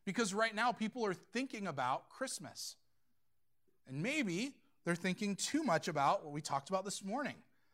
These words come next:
a guy in a red suit. Maybe they're thinking too much about parties or about time off from work or about gifts or even maybe too much about music, if that's possible. I love music. And truly, I love all those things.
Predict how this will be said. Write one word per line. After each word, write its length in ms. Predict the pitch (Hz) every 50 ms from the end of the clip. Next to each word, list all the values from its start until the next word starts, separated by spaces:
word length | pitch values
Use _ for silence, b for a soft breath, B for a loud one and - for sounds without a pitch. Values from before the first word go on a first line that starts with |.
| _ _ _ _ -
a 60 | -
guy 140 | - 131 143
in 80 | 160 170
a 40 | 160
red 180 | 175 185 185
suit. 440 | 175 - - 269 277 190 - - - _ b b b b
Maybe 180 | 143 185 196
they're 120 | 214 226 202
thinking 300 | 180 220 196 214 214 196
too 160 | - - 226
much 300 | 233 240 226 226 - - B B B B
about 380 | 175 175 190 185 196 202 - - _ _ -
parties 680 | - - 190 233 262 233 175 113 92 - - - - - b b b b b b
or 120 | 175 190
about 280 | 190 180 190 190 - -
time 280 | - - 208 220 233
off 220 | 233 226 214 202 -
from 180 | 208 190 190
work 380 | 196 233 254 220 - - - - b b b b
or 120 | 147 170
about 280 | 180 196 185 165 135 -
gifts 460 | - 240 220 - - - - - - b b b b b b b b b b _ _ _ - -
or 120 | 156 214
even 180 | 285 311 247 202
maybe 160 | 170 170 180
too 140 | 165 196 202
much 100 | 185 180
about 180 | 190 180 156
music, 360 | 143 151 208 254 226 - - -
if 80 | -
that's 180 | - 120 104 -
possible. 380 | - - - - - - - - - 139
I 60 | 143
love 160 | 127 131 143 139 110
music. 260 | 120 127 110 - - _ _ _ _ _ _ _ _ _ _ _ _ _ -
And 100 | 135 123
truly, 300 | - - 320 320 196 147
I 60 | 151
love 160 | 180 233 214
all 180 | - 208 254 294
those 240 | - 156 117 - -
things. 400 | - - - - - - -